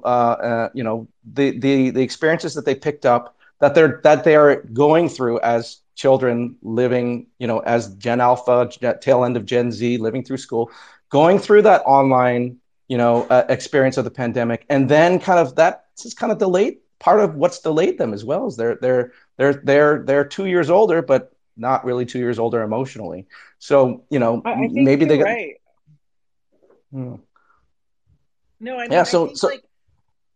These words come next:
Speaker 2: sorry, it's
Speaker 1: Sorry,
Speaker 2: very
Speaker 1: go
Speaker 2: hard with the delay. I apologize, <laughs> Eric. But,
Speaker 1: Mm.
Speaker 2: like, that, that explicit need for social emotional support and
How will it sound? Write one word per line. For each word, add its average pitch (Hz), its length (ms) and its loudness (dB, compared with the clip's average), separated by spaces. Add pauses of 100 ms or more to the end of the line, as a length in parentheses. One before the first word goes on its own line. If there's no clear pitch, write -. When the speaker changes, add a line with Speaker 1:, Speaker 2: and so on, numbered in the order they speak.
(380)
Speaker 2:
sorry, 196 380 -10
it's - 180 -16
Speaker 1:
Sorry, 139 160 4
Speaker 2:
very 120 40 -2
Speaker 1:
go 135 80 0
Speaker 2:
hard 104 180 -10
with 190 140 -20
the 185 80 -20
delay. 175 360 -14
I 165 140 -14
apologize, 190 800 -16
<laughs> - 40 -18
Eric. 233 440 -10 (340)
But, 262 160 -12
Speaker 1:
Mm. 277 40 -6
Speaker 2:
like, 247 200 -4 (280)
that, 247 280 -8 (200)
that 220 160 -20
explicit 226 500 -20
need 208 240 -20
for 220 100 -18
social 185 380 -18
emotional 160 540 -16
support 156 420 -6
and 160 120 -12